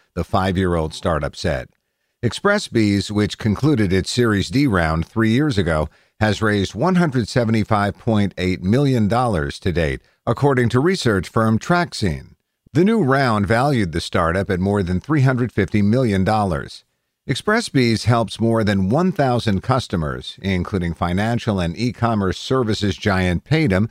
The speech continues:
social commerce startup Meesho, eyewear seller Lenskart, phone maker Xiaomi, online pharmacy NetMeds, and online marketplace Snapdeal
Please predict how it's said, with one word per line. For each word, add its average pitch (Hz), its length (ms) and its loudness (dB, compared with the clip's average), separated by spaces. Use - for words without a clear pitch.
social 180 500 0
commerce 107 440 0
startup 95 460 0
Meesho, 95 720 0
eyewear 123 480 2
seller 95 440 -2
Lenskart, 98 880 -2
phone 170 360 0
maker 95 340 -2
Xiaomi, 101 680 0
online 107 520 0
pharmacy 139 680 0
NetMeds, 90 760 0
and 95 260 0
online 95 500 0
marketplace 104 760 -2
Snapdeal 87 640 -2